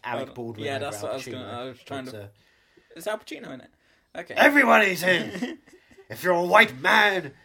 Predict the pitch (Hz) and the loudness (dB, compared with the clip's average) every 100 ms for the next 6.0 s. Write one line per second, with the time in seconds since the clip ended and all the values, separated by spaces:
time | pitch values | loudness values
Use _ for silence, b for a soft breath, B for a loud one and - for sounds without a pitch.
0 | b - 180 160 151 156 131 - - 240 | b -8 -6 -6 -8 -8 -10 -8 -2 -2
1 | 208 196 160 131 - 220 - 202 180 135 | -2 -4 -4 -6 -8 -10 -8 -10 -10 -10
2 | 107 123 143 131 123 110 - 277 269 95 | -10 -8 -8 -10 -16 -18 -4 0 0 -2
3 | 85 - - b b b b b 104 113 | -8 -14 -20 b b b b b -16 -8
4 | 160 147 143 - 113 110 143 233 247 233 | -8 -8 -12 -12 -14 -14 0 0 0 -6
5 | 226 180 196 151 135 - - - - | -6 -4 -8 -6 -10 -10 -14 -16 -20